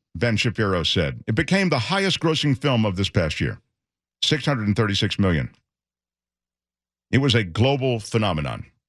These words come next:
So, hey, I give these people, all of them, credit for, you know, getting out there with some bold predictions, but, you know,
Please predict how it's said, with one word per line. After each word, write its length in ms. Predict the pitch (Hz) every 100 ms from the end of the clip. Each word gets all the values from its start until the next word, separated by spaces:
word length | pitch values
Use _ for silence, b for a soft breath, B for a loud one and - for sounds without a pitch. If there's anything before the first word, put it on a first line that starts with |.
| _ _ -
So, 320 | - 71 58 - _ _ _ _ _ _ -
hey, 260 | 214 160 _ _ _ _
I 100 | 240
give 160 | 277 302
these 180 | 247 165
people, 360 | 196 151 147
all 220 | - 165 180
of 80 |
them, 140 | 131 113
credit 380 | 120 151 175 147
for, 360 | 135 107 110 _ -
you 100 | 139
know, 80 |
getting 280 | 117 135 127
out 200 | 120 131
there 140 | 143 139
with 140 | 123
some 160 | - 113
bold 240 | 110 123
predictions, 540 | 120 113 131 143 139
but, 280 | - 139 - _ _ _ _ _ _ _ _ _
you 80 | 143
know, 260 | 131 101